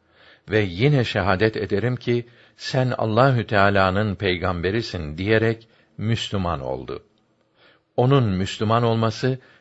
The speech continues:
Peygamberimizi çok sevindirdi. Arkasından hanımı Ümeyye de Müslüman olmakla şereflendi. Hazreti Halid bin Said, kardeşlerinin de Müslüman olmasını istiyor ve bunun için çalışıyordu.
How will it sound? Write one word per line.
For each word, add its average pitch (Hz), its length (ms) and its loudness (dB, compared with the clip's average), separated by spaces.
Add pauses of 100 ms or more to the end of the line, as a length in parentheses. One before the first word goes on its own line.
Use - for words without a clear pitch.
(140)
Peygamberimizi 113 880 2
çok 113 320 -6
sevindirdi. 62 720 -8 (840)
Arkasından 139 640 2
hanımı 117 460 0
Ümeyye 113 480 0
de 87 100 -2
Müslüman 78 480 -6
olmakla 76 480 -6
şereflendi. 65 800 -8 (1120)
Hazreti 143 440 0
Halid 107 500 2
bin 92 160 -2
Said, 76 440 -2 (640)
kardeşlerinin 127 800 2
de 101 80 2
Müslüman 104 460 -2
olmasını 107 480 0
istiyor 113 520 0 (340)
ve 98 280 0
bunun 120 260 4
için 73 320 -8
çalışıyordu. 67 840 -6